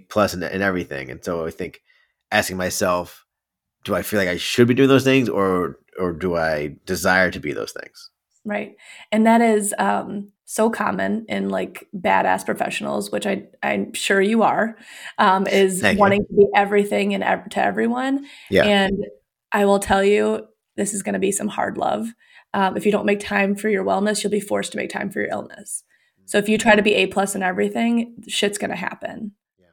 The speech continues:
Speaker 2: You know, like, eventually your body, your mind, your emotions are gonna cut, be forced you to, to shut down. And to anybody, like, this is, I have personal <laughs> experience in this. I had, um, I'll, I'll give an example. When I was pregnant with my son, I was still working crazy hours and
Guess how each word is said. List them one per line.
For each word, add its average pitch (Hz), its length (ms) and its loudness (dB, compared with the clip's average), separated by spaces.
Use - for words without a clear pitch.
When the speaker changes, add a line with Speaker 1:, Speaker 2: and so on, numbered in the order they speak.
Speaker 2:
You 202 120 0
know, 190 140 2
like, 208 160 -4
eventually 202 400 4
your 202 160 6
body, 202 400 4
your 196 140 4
mind, 190 480 2
your 190 120 0
emotions 190 420 -4
are 147 60 -6
gonna 98 220 -6
cut, - 260 -10
be 214 120 -2
forced 202 300 -2
you - 60 -14
to, 208 180 -8
to 214 140 -8
shut - 200 -6
down. 202 240 -2
And 214 160 -4
to 220 120 2
anybody, 208 400 0
like, - 160 -2
this 208 140 0
is, 190 220 2
I 208 80 4
have 196 320 4
personal 247 400 6
<laughs> 226 60 6
experience 226 380 4
in 202 120 2
this. 185 200 -2
I 202 80 2
had, 196 420 0
um, 202 360 -4
I'll, 190 140 0
I'll 202 120 4
give 190 180 -2
an 185 60 -4
example. 185 480 -6
When 185 140 -6
I 190 380 -2
was 190 160 -10
pregnant 190 500 -6
with - 180 -14
my 196 140 -8
son, 196 460 -6
I - 80 -2
was 190 180 -2
still 202 220 -2
working 196 360 -6
crazy 190 340 -6
hours 185 540 -4
and 190 360 -8